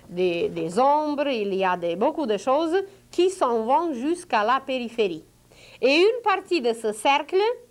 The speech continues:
c'est cette science qui nous est accessible aujourd'hui,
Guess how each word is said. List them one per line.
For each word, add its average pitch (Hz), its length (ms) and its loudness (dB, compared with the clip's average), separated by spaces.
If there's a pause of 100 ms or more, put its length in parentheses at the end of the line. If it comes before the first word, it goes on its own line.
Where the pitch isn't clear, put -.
(600)
c'est 220 200 -2
cette 226 380 -2
science 320 720 0
qui 226 140 -6
nous 226 240 -2
est 226 200 2
accessible 339 800 -2
aujourd'hui, 262 680 0